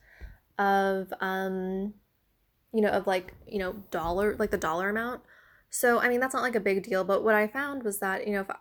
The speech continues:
I'm much more of a person who might put thirty percent of my income after taxes into savings and only spend twenty percent of my discretionary funds. So again, like,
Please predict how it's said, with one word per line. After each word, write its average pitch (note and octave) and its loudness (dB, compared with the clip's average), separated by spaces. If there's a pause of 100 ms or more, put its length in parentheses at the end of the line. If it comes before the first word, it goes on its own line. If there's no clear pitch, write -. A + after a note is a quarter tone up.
(140)
I'm G3+ 0
much G3+ -2
more G#3 -2
of G3 -2
a G3+ -2
person G3 -6
who G3+ -2
might F#3 -4
put - -14
thirty A#3 0
percent G#3+ -2
of F#3+ -2
my F#3+ -2
income F3+ -6
after F3+ -2
taxes F#3 -6 (140)
into F#3+ -4
savings G3 -4 (380)
and G3 2
only G3 2
spend A3 0
twenty B3 -4
percent G3 -4
of F#3+ -4
my F#3 -2
discretionary - 0
funds. - -4 (560)
So D#4 6
again, - 0 (260)
like, - -4